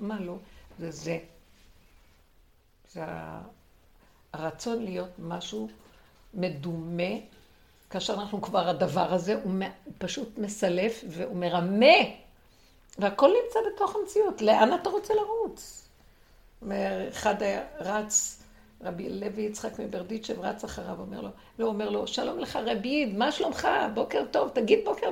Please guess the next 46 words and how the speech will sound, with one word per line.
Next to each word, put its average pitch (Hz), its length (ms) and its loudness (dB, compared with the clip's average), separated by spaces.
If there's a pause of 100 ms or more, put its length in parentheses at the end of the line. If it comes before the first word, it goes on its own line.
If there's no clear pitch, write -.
(100)
תגיד, 403 400 8
תסתכל - 380 4
עליי." 427 300 6 (380)
"לא, 466 100 6
לא, 523 60 8
אין 523 140 8 (120)
לי - 80 6
זמן, 494 100 2 (160)
אני 480 280 4
רץ, - 100 -2
יש 330 140 0
לי 440 80 6
תפילה, 453 300 6 (100)
יש - 120 -2
לי 427 160 6
לימוד, 453 340 4
יש - 180 0
לי 453 160 4
זה, 508 140 2
יש - 80 -4
לי... - 80 -8 (600)
אז - 60 -6
אני 247 200 0
רץ, - 320 2
אני, 240 220 2
אני 262 140 2
עובד 254 300 8
השם, - 200 6 (160)
אני", 392 380 0
אז 220 80 -6
הוא 208 40 -8
אומר 214 120 -8
לו, - 80 -10
"מה-, 277 420 0
מנין 285 400 0
לך 453 200 0
שהוא - 180 -2
מקדימה? 277 960 -2
אולי 233 280 2
הוא 415 80 0
מאחוריך?" 330 580 0 (3750)
זה 220 160 2
התודעה 240 460 4
הזאת 214 380 -2
של 196 140 2
הבהלה 196 680 2